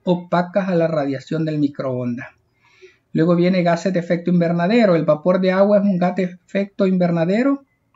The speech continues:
verdadero. Los gases de efecto invernadero son opacos a la radiación infrarroja de onda corta.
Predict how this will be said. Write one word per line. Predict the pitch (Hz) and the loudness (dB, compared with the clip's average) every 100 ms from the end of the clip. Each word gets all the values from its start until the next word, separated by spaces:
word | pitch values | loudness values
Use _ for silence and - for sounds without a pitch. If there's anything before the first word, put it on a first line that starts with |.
| - | -8
verdadero. | 151 143 135 131 127 131 127 127 _ _ _ - - - _ | -6 -4 -6 -6 -4 -4 -6 -8 _ _ _ -20 -20 -20 _
Los | - 147 | -2 2
gases | 151 160 196 | 4 4 2
de | 185 | -2
efecto | 175 175 185 | 0 -2 0
invernadero | 180 175 170 160 180 180 | 2 2 2 2 2 0
son | 180 170 | 0 -2
opacos | 170 - 170 196 180 | 0 -2 -2 -2 0
a | |
la | 170 | 0
radiación | 156 143 139 131 165 180 | 0 -2 -4 -4 0 0
infrarroja | 180 175 156 175 202 190 | 0 -2 0 0 0 0
de | 165 | 0
onda | 170 170 151 | 0 -2 -2
corta. | 190 214 220 214 - | 2 2 0 -8 -10